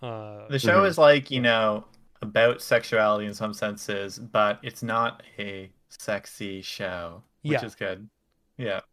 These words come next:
Speaker 3: Yeah,
Speaker 1: It's
Speaker 3: like
Speaker 1: also, like, really funny. It's the, the
Speaker 2: Yeah.
Speaker 1: main thing to me is that it's just, like, fucking hilarious.
Speaker 2: Also, it looks really great. Like, it's a really nice looking show.
Speaker 1: Yeah.
Speaker 2: Yeah.
Speaker 3: Uh, I, the only other th-,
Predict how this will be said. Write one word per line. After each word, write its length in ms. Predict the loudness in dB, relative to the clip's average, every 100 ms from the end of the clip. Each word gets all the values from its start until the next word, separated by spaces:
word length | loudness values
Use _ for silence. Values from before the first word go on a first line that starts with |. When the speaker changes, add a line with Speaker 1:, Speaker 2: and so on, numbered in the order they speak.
| _ -4
Speaker 3:
Yeah, 380 | 0 2 2 2
Speaker 1:
It's 180 | 2
Speaker 3:
like 0 |
Speaker 1:
also, 280 | 0 0 -2
like, 120 | -2 -4
really 240 | -6 -6
funny. 280 | -10 -14 -14
It's 220 | -20 -18 -20 -18 -18
the, 240 | -12 -10
the 0 |
Speaker 2:
Yeah. 160 | -6 -4
Speaker 1:
main 140 | -4
thing 140 | -6
to 60 | -6
me 120 | -6
is 120 | -8
that 80 | -12
it's 80 | -14
just, 200 | -12 -10
like, 180 | -10 -12
fucking 320 | -16 -14 -14
hilarious. 640 | -14 -14 -16 -20 _ -20 _ _ _
Speaker 2:
Also, 260 | -4 -2 -2
it 80 | -2
looks 280 | -2 -6 -8
really 280 | -12 -12
great. 400 | -12 -10 -10 -10 _ _
Like, 120 | -14 -12
it's 80 | -14
a 60 |
really 200 | -12 -12
nice 200 | -14 -14
looking 240 | -16 -16 -16
show. 320 | -12 -12 -14 _ -16
Speaker 1:
Yeah. 240 | -14 -14 -20 _
Speaker 2:
Yeah. 180 | -18 -18 _ _ -8
Speaker 3:
Uh, 180 | -2 0
I, 120 | 0
the 120 | 0 0
only 200 | 0 -2
other 220 | -2
th-, 100 | -2